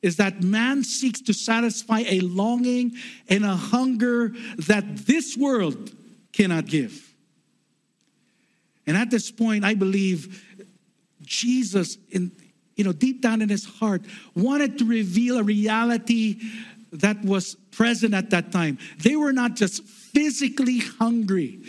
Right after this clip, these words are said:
They were not just needing something physically or externally. Jesus was wanting to reveal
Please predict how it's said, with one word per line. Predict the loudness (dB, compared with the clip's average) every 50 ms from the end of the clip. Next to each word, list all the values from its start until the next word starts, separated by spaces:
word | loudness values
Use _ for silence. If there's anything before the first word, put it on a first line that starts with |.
| -20 -20 -20 -20 -20 _ _
They | 0 2 2
were | 2 2 0
not | 0 0 0 0
just | 0 -2 -2 -2 -4 -2
needing | 0 0 2 2 2 2 0 0 0
something | -2 -2 0 0 0 0 0 0 0 2 0 -2 -4
physically | -6 -10 -14 -14 -16 -18 -20 -20 -8 -2 0 0 0 0 -2 -4 -2 0 0 0 2 2
or | 0 -2
externally. | -2 -4 -8 -12 -14 -10 _ -2 0 0 2 2 2 2 0 0 -2 -4 -8 -12 -12 -10
Jesus | -6 -2 0 0 2 2 0 0 -2 -2 -4
was | -6 -4 -2
wanting | -2 0 2 2 2 0 0 0
to | 0 0
reveal | 0 0 0 0 0 0 0 2 2 2 2 2 2 0 0